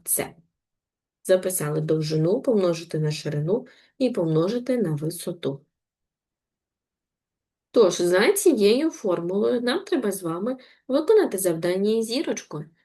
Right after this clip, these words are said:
Треба обчислити об'єм прямокутного паралелепіпеда, довжина якого десять сантиметрів, ширина на три сантиметри менша, а висота на два сантиметри більше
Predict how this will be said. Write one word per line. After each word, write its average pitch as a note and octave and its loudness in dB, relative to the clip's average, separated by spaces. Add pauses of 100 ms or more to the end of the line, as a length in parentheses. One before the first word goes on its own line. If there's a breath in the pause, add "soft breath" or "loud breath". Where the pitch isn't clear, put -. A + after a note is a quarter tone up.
(120)
Треба A3 0
обчислити A#3 0
об'єм F#3+ -2
прямокутного F3+ -2
паралелепіпеда, G#3 0 (340 loud breath)
довжина A3 4
якого A3 2
десять F3+ 2
сантиметрів, A#3 -6 (340 soft breath)
ширина C4 4
на G3 4
три G#3+ 2
сантиметри F3 -4
менша, D#3 -4 (260 loud breath)
а F3 2
висота D#3+ 0
на F#3+ 2
два D#3+ -2
сантиметри C#3+ -2
більше C3+ -4